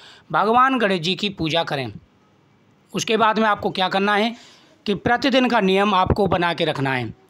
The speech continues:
प्रतिदिन आपको भगवान गणेश जी के सामने पाँच लाल पुष्प अर्पण करने हैं। साथ ही प्रतिदिन आपको भगवान गणेश जी के सामने पाँच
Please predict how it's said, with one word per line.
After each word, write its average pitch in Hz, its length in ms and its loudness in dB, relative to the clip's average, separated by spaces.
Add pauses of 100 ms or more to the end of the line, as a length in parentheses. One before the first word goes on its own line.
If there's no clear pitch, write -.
(520)
प्रतिदिन 240 440 2
आपको 208 640 2 (440)
भगवान 226 440 2
गणेश 196 220 2
जी 196 120 -2
के 196 160 -2
सामने 175 580 0 (580)
पाँच 247 400 4
लाल 202 400 2
पुष्प 202 400 -4
अर्पण 175 340 -2
करने 143 360 -2
हैं। 113 120 -8 (500)
साथ 196 320 0
ही 226 320 -2 (680)
प्रतिदिन 269 400 2
आपको 240 320 2
भगवान 208 400 2
गणेश 185 220 0
जी 196 120 -2
के 190 120 0
सामने 202 460 0 (500)
पाँच 240 420 2